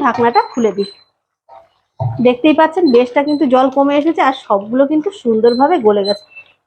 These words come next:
এই যে কুমড়োটাও গলে গেছে, আলুটাও কিন্তু দেখতেই পাচ্ছেন এই যে সুন্দরভাবে গলে গেছে। চলুন এবার হাই ফ্লেমে কিছুক্ষণ ফুটিয়ে নিই। আপনারা যে যেমন রস রাখবেন, মানে ঝোলটা রাখবেন, সেরকমই রেখে দেবেন। আমি একটুখানি আরেকটু কমাবো, চলুন তাহলে আরেকটু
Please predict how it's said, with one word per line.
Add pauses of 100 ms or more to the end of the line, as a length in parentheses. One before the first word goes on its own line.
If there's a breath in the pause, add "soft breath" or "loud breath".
এই
যে
কুমড়োটাও
গলে
গেছে, (180)
আলুটাও
কিন্তু
দেখতেই
পাচ্ছেন
এই
যে (100)
সুন্দরভাবে (100)
গলে
গেছে। (400 loud breath)
চলুন
এবার (100)
হাই (120)
ফ্লেমে
কিছুক্ষণ
ফুটিয়ে
নিই। (400 loud breath)
আপনারা (100)
যে (140)
যেমন (120)
রস (100)
রাখবেন,
মানে
ঝোলটা
রাখবেন, (100)
সেরকমই
রেখে
দেবেন। (120)
আমি
একটুখানি
আরেকটু
কমাবো, (400 loud breath)
চলুন
তাহলে
আরেকটু